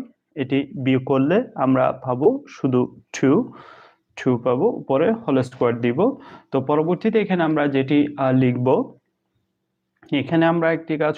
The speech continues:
করতে পারি, টু দিয়ে আমরা এখানে দ্বিতীয় বন্ধনী ইউজ করে আমরা এখানে টু কমন নিতে পারি। টু কমন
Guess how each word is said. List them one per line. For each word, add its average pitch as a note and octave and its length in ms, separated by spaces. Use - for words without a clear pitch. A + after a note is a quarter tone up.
করতে C#3+ 280
পারি, C3+ 200
টু C#3 80
দিয়ে D3+ 160
আমরা C#3 200
এখানে C#3+ 180
দ্বিতীয় C3 280
বন্ধনী C3 400
ইউজ C3 160
করে D3+ 200
আমরা C3 220
এখানে C#3+ 200
টু F#3+ 80
কমন C#3 300
নিতে A#2+ 260
পারি। C#3 180
টু D#3+ 80
কমন E3 220